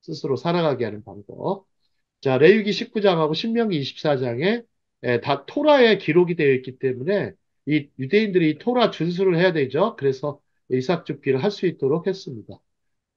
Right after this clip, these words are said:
자, 이스라엘에선 추수하는 남자 일꾼들이 곡식을 베죠. 여자 일꾼들이 따라가면서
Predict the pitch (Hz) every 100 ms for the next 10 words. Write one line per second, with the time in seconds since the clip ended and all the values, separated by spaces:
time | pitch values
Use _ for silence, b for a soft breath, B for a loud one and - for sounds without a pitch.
0 | _ - 143 170 254 247 240 226 214 254
1 | 269 254 214 151 151 170 175 156 170 151
2 | 151 151 143 - 185 165 160 - 131 135
3 | 135 214 226 131 147 208 190 170 180 165
4 | 156 214 220 190 156 139 202 226